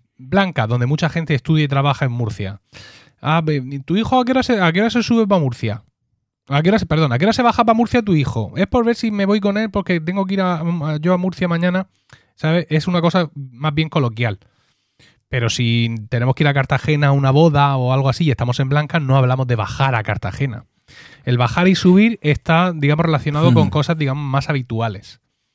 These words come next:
Speaker 1: No,
Speaker 2: Aquí
Speaker 1: no con
Speaker 2: con
Speaker 1: cosas
Speaker 2: respecto,
Speaker 1: separadas.
Speaker 2: ya. A-, aquí con respecto a Vitoria, claramente se sube, pero porque Vitoria está después de subir un puerto de montaña,
Speaker 1: Sí.
Speaker 2: para los que vamos de Vizcaya,
Speaker 1: Claro.
Speaker 2: ¿vale? Hay varios. Desde mi zona, lo normal es que tú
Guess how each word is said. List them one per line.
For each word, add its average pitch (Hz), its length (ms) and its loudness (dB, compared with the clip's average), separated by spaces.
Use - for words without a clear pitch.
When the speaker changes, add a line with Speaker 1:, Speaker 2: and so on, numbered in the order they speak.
Speaker 1:
No, 139 100 2
Speaker 2:
Aquí 180 260 4
Speaker 1:
no 151 80 4
con 165 80 6
Speaker 2:
con 160 80 6
Speaker 1:
cosas 160 240 4
Speaker 2:
respecto, 151 560 0
Speaker 1:
separadas. - 720 -20
Speaker 2:
ya. 107 360 2
A-, 110 200 -2
aquí 139 260 2
con 190 200 4
respecto 160 420 -2
a - 20 4
Vitoria, 156 540 0
claramente 135 500 0
se - 140 -10
sube, 123 480 -4
pero 98 180 -6
porque 92 280 -12
Vitoria 85 720 -8
está 87 600 -6
después 92 400 -6
de 104 60 -4
subir 110 260 0
un 120 100 0
puerto 101 320 -2
de 87 60 -4
montaña, 90 560 -4
Speaker 1:
Sí. - 120 -6
Speaker 2:
para 95 120 -2
los 92 160 -6
que 110 100 -6
vamos 95 240 -4
de 95 80 -6
Vizcaya, 90 580 -4
Speaker 1:
Claro. 104 180 -4
Speaker 2:
¿vale? 92 320 -4
Hay 120 120 2
varios. 85 500 0
Desde 95 500 0
mi 101 160 2
zona, 160 480 0
lo 95 300 -2
normal 104 520 0
es 98 140 -4
que - 140 -8
tú 107 280 -4